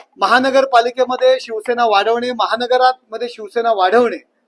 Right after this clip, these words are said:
हा त्यांना आम्ही जबाबदारी दिलेली आहे आणि समाजाचं नेतृत्व करण्याची ने-, संधी आम्ही दिलेली आहे. जॉय कांबळे हे संपूर्ण महाराष्ट्रामध्ये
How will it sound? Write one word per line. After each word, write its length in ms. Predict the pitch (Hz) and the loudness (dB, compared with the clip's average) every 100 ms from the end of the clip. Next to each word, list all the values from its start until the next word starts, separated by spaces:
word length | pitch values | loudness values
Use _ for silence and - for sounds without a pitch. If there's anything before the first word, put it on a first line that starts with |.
| _ | _
हा 80 | 190 | -8
त्यांना 300 | 202 190 202 | -6 -6 -4
आम्ही 300 | 202 190 202 | -2 -2 -8
जबाबदारी 440 | 170 175 175 190 | -6 -4 -4 -8
दिलेली 380 | 196 175 202 240 | -8 -2 0 2
आहे 120 | 185 151 _ _ | 0 -2 _ _
आणि 160 | 170 190 | -10 -10
समाजाचं 540 | 190 180 196 214 220 | -8 -6 -4 -4 -6
नेतृत्व 380 | 196 180 214 208 | -8 -8 -8 -10
करण्याची 540 | 208 202 208 208 233 220 | -6 -6 -6 -8 -10 -8
ने-, 340 | 185 180 190 | -8 -8 -10
संधी 300 | 185 185 190 | -8 -6 -2
आम्ही 200 | 214 214 | -2 -2
दिलेली 200 | 220 220 | -4 -2
आहे. 100 | 233 233 | -2 -2
जॉय 180 | 190 214 | -6 -6
कांबळे 360 | 190 185 202 | -4 -4 -4
हे 400 | 165 - _ - | -6 -10 _ -10
संपूर्ण 400 | 208 202 196 233 | -6 -6 -6 -4
महाराष्ट्रामध्ये 840 | 233 202 185 214 214 226 226 226 269 | -4 -2 -2 -2 -2 -4 -2 -2 -2